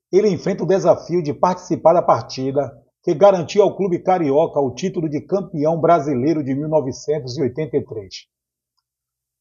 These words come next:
Ao longo de sua jornada, o talentoso jogador Bebeto enfrentou diversos, ao longo de sua jornada,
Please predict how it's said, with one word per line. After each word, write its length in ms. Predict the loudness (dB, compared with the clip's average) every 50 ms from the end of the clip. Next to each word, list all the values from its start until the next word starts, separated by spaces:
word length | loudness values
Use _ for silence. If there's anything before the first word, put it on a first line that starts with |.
| _ _ _ _ 4 6
Ao 100 | 6 6
longo 220 | 6 2 0 -2
de 120 | -4 -4 -4
sua 200 | 0 2 2 4
jornada, 640 | 4 4 2 2 2 2 2 2 2 0 -2 -6 -4 -6
o 80 | -2
talentoso 500 | 2 4 6 6 4 4 6 6 6 6
jogador 460 | 4 -2 0 2 2 2 2 0 -2
Bebeto 640 | 0 0 0 -2 -2 -4 -4 -4 -4 -4 -6 -10 -10
enfrentou 440 | -8 -6 -6 -4 -4 -4 -4 -4 -4
diversos, 500 | -4 -2 0 2 2 2 0 -4 -10 -18 _ _ _ _ _ _ _ _ _ _ _ _ _ _ _ _ _ _ _ _ _ _ _ _ _ _ _ _ _ _ 4
ao 140 | 6 6 8
longo 240 | 6 4 2 2
de 100 | 0 -2
sua 240 | -2 -2 2 2 2
jornada, 680 | 4 4 2 0 0 0 0 0 0 0 -2 -4 -6